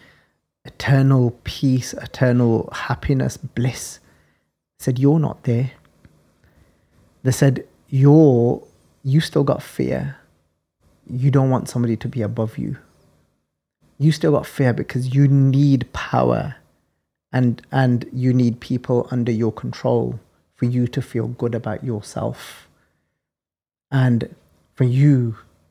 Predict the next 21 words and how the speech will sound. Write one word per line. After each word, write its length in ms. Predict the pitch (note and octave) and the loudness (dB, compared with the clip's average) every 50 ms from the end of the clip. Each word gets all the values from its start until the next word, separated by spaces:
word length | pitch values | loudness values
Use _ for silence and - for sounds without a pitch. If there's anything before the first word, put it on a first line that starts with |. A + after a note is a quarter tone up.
| _ _ _ _ _ _ _ _ _ _ _ _ | _ _ _ _ _ _ _ _ _ _ _ _
it's 420 | C#3 B2+ - - - - - - _ _ _ _ _ _ | -10 -10 -10 -10 -16 -18 -18 -20 _ _ _ _ _ _
all 260 | - C#3+ C3+ C3 B2 A#2 | -4 -2 -2 0 0 -2
about 560 | A2 A2 B2 A2+ A2+ A#2 A#2 A2+ - - F3+ - _ _ _ _ _ _ _ _ _ _ _ _ | -2 -2 -2 -2 0 0 0 -2 -4 -8 -16 -20 _ _ _ _ _ _ _ _ _ _ _ _
external 1000 | B2 - - - - - - - B2 A#2+ A#2+ A#2 A2+ A#2 A#2 A2+ A2 G#2 G2+ G2 _ _ _ _ _ _ _ _ _ _ _ _ _ _ _ _ _ _ _ _ - C#3 | -14 -12 -12 -14 -16 -10 -4 -2 0 0 0 0 -2 -2 -2 -2 -2 -4 -4 -8 _ _ _ _ _ _ _ _ _ _ _ _ _ _ _ _ _ _ _ _ -12 -6
gain 500 | B2+ C3+ A#2+ A2+ A2+ A#2 A#2+ A#2 A#2 A2 - - - | -4 -2 0 0 0 0 0 0 -2 -2 -6 -8 -6
and 420 | A2 G#2 G#2 F#2+ F2+ G2 A2 - - _ _ _ _ _ _ _ | -6 -4 -4 -4 -6 -6 -8 -10 -16 _ _ _ _ _ _ _
having 340 | - - A#2+ A2+ B2 B2 A#2 | -8 -8 -6 -4 -4 -4 -4
that 160 | G#2+ - - | -6 -6 -6
validation 720 | B2 B2+ A#2 G#2+ A2+ A2 - B2 A2+ A#2+ - - B2 A#2+ - | -6 -4 -4 -4 -6 -4 -2 -2 -2 -2 -4 -4 -6 -6 -6
from 220 | - B2 A#2 A2+ | -6 -6 -6 -6
people." 680 | - - - A#2+ A#2+ - - B2 A2+ A2 A2+ A#2+ A#2 - _ _ _ _ _ _ _ _ _ _ _ _ _ _ _ _ | -6 -6 -8 -8 -8 -6 -6 -4 -4 -4 -4 -6 -10 -14 _ _ _ _ _ _ _ _ _ _ _ _ _ _ _ _
And 240 | - A#2 A2+ A2 G#2+ | -4 -2 0 -2 -2
they 40 | - | -4
said 200 | - - A#2+ A#2 | -6 -8 -8 -8
it's 120 | - - - | -8 -10 -12
a, 80 | - - _ _ _ _ _ | -14 -14 _ _ _ _ _
there's 140 | - B2 | -16 -14
a 40 | A2 | -14
huge 440 | - - _ A#2 A#2 A2 G#2 - - | -16 -12 _ -8 -6 -6 -6 -8 -12
difference 440 | - A#2 - - - B2+ A#2 - - | -14 -14 -12 -10 -12 -12 -12 -12 -12
here. 260 | - - - B2+ | -12 -12 -12 -12